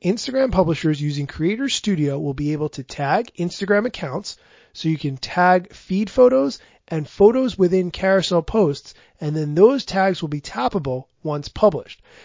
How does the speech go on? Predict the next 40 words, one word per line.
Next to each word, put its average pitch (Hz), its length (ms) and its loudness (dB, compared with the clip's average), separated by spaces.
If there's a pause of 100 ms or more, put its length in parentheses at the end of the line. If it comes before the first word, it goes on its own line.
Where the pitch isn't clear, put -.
(140)
This 220 100 4
is 302 60 -2
a 285 60 2
big 269 180 0
deal 226 200 6
because 165 320 2
right 202 240 2
now 214 140 0
you 185 160 2
can 165 220 -6 (100)
at-, 175 240 -2
mention 208 380 0
someone, 147 340 -2
but 147 140 -4
you 147 80 -8
can't 226 260 -4
actually 202 380 -2
tag 185 380 -6
them 175 180 -2 (280)
in 175 140 0
a 160 100 -2
photo 202 520 6
using 151 320 -2
Creator 165 380 0
Studio. 160 440 -4 (160)
So - 140 -12
that 151 180 -2
will 160 80 -2
be 147 120 -6
coming 143 320 -8
soon. 127 340 -10 (520)
The 147 100 -2
second 220 400 2
thing 220 140 -2
that 208 120 0
they 202 140 2
announced 190 360 0
is 156 100 -8
that 143 180 -8
soon 214 420 0